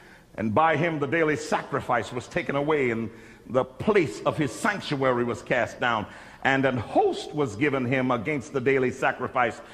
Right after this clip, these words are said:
by reason of transgression, and it cast down the truth to the ground, and practiced,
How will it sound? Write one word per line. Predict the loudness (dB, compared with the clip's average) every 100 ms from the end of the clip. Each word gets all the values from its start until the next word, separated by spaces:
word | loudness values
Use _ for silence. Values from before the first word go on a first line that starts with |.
| -16 -2
by | 2
reason | 2 2 0 0 -2
of | -2
transgression, | -2 -2 0 -2 0 -2 -4 0
and | 2 0
it | -2 -8
cast | -2 2 4 0 -6 -18 -20 -20 -16 0
down | 2 4 4 2 0 -2
the | -4
truth | -4 0 0 0 -8 -18 -4
to | -2
the | 0
ground, | 0 2 4 2 0 -4 -8 -18 -2
and | 2 2 2 -4 -6
practiced, | -2 -2 -2 -6 -6 -6 -12